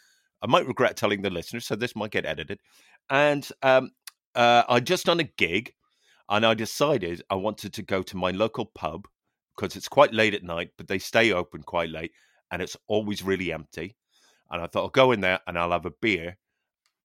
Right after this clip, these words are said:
just to sort of calm down for a bit." And so there I was in this bar about midnight on my own with a pint, and I just started crying, right? I'm crying,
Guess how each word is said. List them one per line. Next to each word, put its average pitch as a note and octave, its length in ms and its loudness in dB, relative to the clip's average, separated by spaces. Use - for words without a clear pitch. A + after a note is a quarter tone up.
just - 300 -6
to G2+ 60 -10
sort G#2 300 -2
of F#2+ 180 -6
calm F#2+ 380 -4
down D#2+ 320 -2
for - 160 -12
a C#2 40 -18
bit." - 220 -16
And - 140 -20
so F2+ 220 -8
there A#2 200 2
I C#3 40 4
was F2+ 380 -4
in G2 100 -12
this A#2 160 -4
bar F2 320 0
about - 320 -8
midnight G#2 640 0
on G2 140 -2
my G#2 220 2
own E2 280 -4
with E2+ 160 -10
a E2+ 40 -6
pint, E2 560 -8
and F2 180 -2
I F2 240 -2
just - 320 -6
started F#2 460 -2
crying, D2+ 380 -6
right? A2 200 -4
I'm D#2 200 -16
crying, C#3 580 2